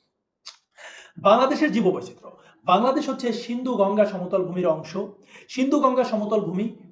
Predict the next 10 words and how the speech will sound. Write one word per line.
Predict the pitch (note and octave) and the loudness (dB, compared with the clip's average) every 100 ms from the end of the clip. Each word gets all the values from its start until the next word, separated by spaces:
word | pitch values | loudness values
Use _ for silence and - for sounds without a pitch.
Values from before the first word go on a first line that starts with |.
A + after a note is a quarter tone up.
| - | -6
বলতে | F#3+ F#3+ | 0 0
কি? | A3 A#3+ C4+ | 0 -4 -6
সিন্ধু | - G3 G#3+ | -4 -2 2
গঙ্গা | G3+ G3+ | 4 2
সমতল | F#3+ F#3 G3 | 0 -2 0
ভূমি | F3+ F#3 | -2 -2
হচ্ছে | F#3 - | -4 -6
একটি | F#3+ F#3 | -8 -8
বিরাট | - G3 G#3 G#3 G#3+ | -2 4 6 4 2
উর্বর | F#3+ F#3 F#3 | -2 2 0